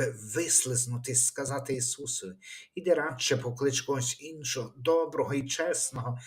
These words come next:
Я не гідний того, щоб ти цікавився мною, зважаючи на мою професію». Але Леві мав божевілля, мудрість прийняти незвіданий поклик і досвідчив,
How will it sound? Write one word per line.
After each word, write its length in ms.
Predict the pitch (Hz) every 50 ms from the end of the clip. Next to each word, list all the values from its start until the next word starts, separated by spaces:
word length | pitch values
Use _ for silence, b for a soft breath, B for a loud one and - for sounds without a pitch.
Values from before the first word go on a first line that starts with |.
| B B B B
Я 200 | - 180 180 185
не 100 | 185 185
гідний 460 | 160 131 180 196 208 196 - - 170
того, 300 | 160 - 185 180 - 170
щоб 280 | 165 - - 156 165 165
ти 120 | - 170
цікавився 680 | 160 - 160 - - - 170 175 165 151 127 - - -
мною, 560 | 139 143 139 139 156 165 175 160 143 127 113 B B B B B B B
зважаючи 640 | B - - 135 123 - 147 135 135 127 127 - - 131
на 60 | 123
мою 220 | 120 127 127 120
професію». 720 | - - 120 113 - - 135 139 123 120 - - - - _ _ _ _ _ _ _ b b b b b b
Але 200 | b 123 127 131
Леві 400 | 120 123 127 123 131 120 110 B B B B B B -
мав 420 | 135 131 131 127 123 120 110 104
божевілля, 840 | 104 117 117 117 - - 127 113 110 123 135 131 113 101 95 - - -
мудрість 800 | 120 135 147 165 170 147 117 113 98 95 92 - - - - - B B B B B B -
прийняти 800 | - 127 131 151 151 147 151 151 147 151 160 175 165 - 170
незвіданий 840 | 156 151 156 151 135 - - 151 156 165 190 202 190 175 170 175 165 151
поклик 680 | 123 - 180 196 202 190 - - 139 120 117 - -
і 60 | 139
досвідчив, 800 | 135 135 143 123 - - - - 180 185 - - - - - 110